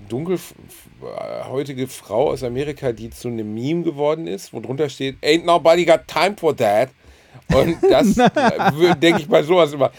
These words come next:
Speaker 1: Wer hat genug Zeit in seinem Leben, um sich hinzuhocken, sich anzuschauen, Reverse Engineering, was, was, was für ein Signal aus dem Gameboy rauskommt?
Speaker 2: Nee, da-,
Speaker 1: Das
Speaker 2: das,
Speaker 1: ist
Speaker 2: da-,
Speaker 1: einfach
Speaker 2: Das sind Menschen, die an sowas Spaß haben und sich mit sowas halt beschäftigen. Wie gesagt, der, der gleiche Mensch hat sich gerade hingesetzt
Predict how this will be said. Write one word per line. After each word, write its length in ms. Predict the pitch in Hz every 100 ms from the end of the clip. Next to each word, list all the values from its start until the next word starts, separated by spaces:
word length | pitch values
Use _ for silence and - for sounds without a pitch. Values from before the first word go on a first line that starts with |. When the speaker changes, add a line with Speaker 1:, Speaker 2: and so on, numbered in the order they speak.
| 311 311
Speaker 1:
Wer 220 | 156 185
hat 160 | 185 -
genug 400 | 170 165 165 -
Zeit 340 | 185 196 208
in 140 | 185 147
seinem 220 | 139 143
Leben, 260 | 147 151
um 140 | 170 185
sich 100 | 139
hinzuhocken, 680 | 202 202 185 160 - 180 165
sich 200 | 170 -
anzuschauen, 640 | 160 - 170 - 147 143
Reverse 560 | 147 135 147 214 233 196
Engineering, 480 | 147 143 143 160 - - -
was, 280 | 147 156 -
was, 320 | 139 151 -
was 220 | 143 143
für 100 | -
ein 80 | 165
Signal 480 | 143 147 151 151 185
aus 140 | 180
dem 100 | 165
Gameboy 400 | 170 190 165 117
rauskommt? 340 | 90 101 175 302
Speaker 2:
Nee, 80 | 240
da-, 100 | 220
Speaker 1:
Das 100 | 131
Speaker 2:
das, 120 | 220
Speaker 1:
ist 80 | 135
Speaker 2:
da-, 60 | 147
Speaker 1:
einfach 340 | - 135 - _ _ _
Speaker 2:
Das 120 | 180 240
sind 120 | 262
Menschen, 340 | 240 262 285
die 180 | 220 220
an 120 | 175
sowas 220 | 208 202
Spaß 320 | - 135 180 247
haben 100 | 220
und 60 |
sich 140 | 196 214
mit 140 | 190
sowas 260 | 190 214 202
halt 160 | 190
beschäftigen. 520 | 175 - 294 - 156
Wie 100 | 156
gesagt, 300 | 208 220 -
der, 460 | 175 156 165 170 160
der 120 | 147
gleiche 320 | 135 156 -
Mensch 220 | 220 208 208
hat 120 | -
sich 120 | -
gerade 220 | 185 196
hingesetzt 520 | 190 220 190 220 -